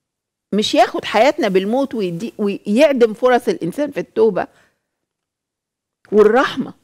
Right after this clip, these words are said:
كلمني عن نبي الرحمة والإسلام اللي جاء بالرحمة، وخليني، حط لي لو سمحت ال-، السلايد اللي جاي بتاع عبد الله رشدي ده. أدي الأستاذ بتاع الرحمة. حلو قوي إن احنا نقعد يتكلم،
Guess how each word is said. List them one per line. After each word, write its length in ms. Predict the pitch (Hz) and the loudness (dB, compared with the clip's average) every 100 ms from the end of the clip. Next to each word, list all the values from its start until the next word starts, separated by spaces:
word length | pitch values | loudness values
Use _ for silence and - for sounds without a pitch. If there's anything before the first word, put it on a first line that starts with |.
| _ _ _ _ _ _ _ _ _ _ _ _ _ _ _ | _ _ _ _ _ _ _ _ _ _ _ _ _ _ _
كلمني 460 | 233 226 330 427 277 | -2 0 -4 -4 -4
عن 200 | 190 190 | -2 -2
نبي 280 | 196 254 285 | -2 0 0
الرحمة 440 | 208 254 311 190 | 0 -2 -4 -6
والإسلام 500 | 185 - 202 269 285 | -4 -6 -2 0 0
اللي 160 | 214 190 | 0 0
جاء 200 | 269 220 | 0 0
بالرحمة، 520 | 202 214 - 440 415 _ _ | -2 0 -2 -4 -8 _ _
وخليني، 480 | 214 240 247 294 262 | -2 0 0 -2 -8
حط 280 | - 254 - | -4 -4 -2
لي 180 | 302 269 | -4 -2
لو 100 | 202 | -2
سمحت 460 | 214 202 269 - | -2 -4 -4 -4
ال-، 540 | - 170 170 160 165 - | -2 0 0 0 0 0
السلايد 500 | 170 - 202 208 180 | -4 -2 0 2 2
اللي 160 | 151 | -2
جاي 220 | 165 214 185 | 0 0 0
بتاع 240 | - 165 | 0 0
عبد 180 | 165 165 | 0 0
الله 200 | 185 160 | 2 2
رشدي 380 | 170 170 - 127 | 2 -2 -6 -10
ده. 160 | 110 _ _ _ _ _ _ _ - | -10 _ _ _ _ _ _ _ 0
أدي 180 | 233 247 | 0 0
الأستاذ 440 | 233 202 - 269 208 | -2 -2 2 2 2
بتاع 280 | 214 185 | 0 0
الرحمة. 420 | 175 160 - - - _ _ _ _ _ _ _ _ _ _ _ _ _ _ | 0 -2 -4 -10 -20 _ _ _ _ _ _ _ _ _ _ _ _ _ _
حلو 240 | - 349 320 | 0 2 4
قوي 220 | 277 349 | 4 2
إن 80 | 320 | -2
احنا 200 | 339 277 | -2 -2
نقعد 280 | 311 320 233 | 0 0 0
يتكلم، 760 | 233 - 294 330 254 185 180 | 0 0 0 2 0 -2 -6